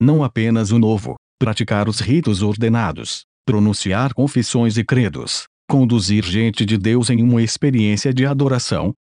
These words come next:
não uma plateia em um evento de entretenimento, pregar com solenidade e para a glória de Deus,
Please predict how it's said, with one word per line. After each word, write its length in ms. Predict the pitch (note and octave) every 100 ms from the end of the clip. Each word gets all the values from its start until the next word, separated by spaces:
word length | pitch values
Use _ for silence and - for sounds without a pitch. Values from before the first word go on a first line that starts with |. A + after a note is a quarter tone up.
| -
não 360 | G#2+ A#2 A#2
uma 160 | A#2+ C3
plateia 540 | - B2+ - B2+ C3+
em 160 | C3+ C3
um 100 | A#2+
evento 400 | F2+ A2 A#2 C3
de 140 | A2+
entretenimento, 920 | A2 F#2 C3+ A#2+ G2+ G2+ G#2 E2+ C#2 - _ -
pregar 480 | A#2 F2 G#2 B2+ B2+
com 160 | A2+
solenidade 760 | - D#3 C#3+ B2 G#2 G#2 G2+ A#2
e 80 |
para 400 | A2+ A2+ A2+ A#2
a 60 | A#2
glória 420 | F2 A#2 C#3 C3+
de 140 | A#2+ A#2
Deus, 540 | B2 G#2+ C#2 -